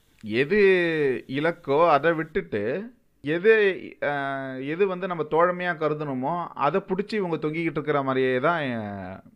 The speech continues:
எதை எடுத்தாலும் வந்து அந்த திராவிடம்ன்றதை எடுத்துக்கிட்டு பேசுறது.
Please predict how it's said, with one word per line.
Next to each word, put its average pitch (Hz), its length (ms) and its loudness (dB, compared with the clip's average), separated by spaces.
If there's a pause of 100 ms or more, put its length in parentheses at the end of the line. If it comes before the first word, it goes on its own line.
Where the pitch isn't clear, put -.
(220)
எதை 139 280 4
எடுத்தாலும் 190 520 2
வந்து 190 100 -2
அந்த 156 240 -2
திராவிடம்ன்றதை 156 600 0
எடுத்துக்கிட்டு 123 420 -6
பேசுறது. 104 540 -6